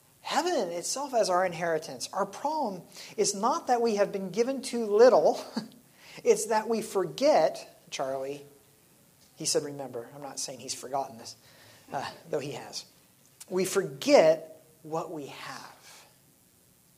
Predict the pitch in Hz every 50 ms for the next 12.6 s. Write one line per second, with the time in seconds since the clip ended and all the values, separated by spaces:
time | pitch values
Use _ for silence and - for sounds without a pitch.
0 | _ _ _ _ _ _ _ _ _ _ _ _ _ _ _ _ _ _ _ _
1 | _ _ _ _ _ _ - 160 156 156 147 156 165 180 185 185 190 190 - -
2 | 165 156 156 156 147 143 143 139 131 - - - - - 202 196 147 123 113 -
3 | - - - - - - - - - - _ _ _ _ _ _ _ _ _ _
4 | _ _ _ _ - - - - - _ - 156 160 156 151 156 170 180 196 214
5 | 208 208 - - 151 139 139 135 135 - - - _ _ _ _ _ _ _ _
6 | _ _ _ - 165 147 139 131 127 120 113 113 113 - _ _ _ _ _ _
7 | _ _ _ - 160 156 151 151 - 165 156 151 151 - - - 180 170 160 139
8 | 147 147 143 143 151 202 240 226 - - 190 - - 143 151 - - 135 151 165
9 | 175 190 190 185 170 160 - - 165 165 156 143 147 135 139 131 180 196 202 151
10 | 147 131 - - - - - _ - 151 170 220 277 339 262 - - 220 226 220
11 | 214 196 180 175 175 175 170 165 147 139 139 143 - 190 226 233 - - - -
12 | - 226 226 233 - - - - - - -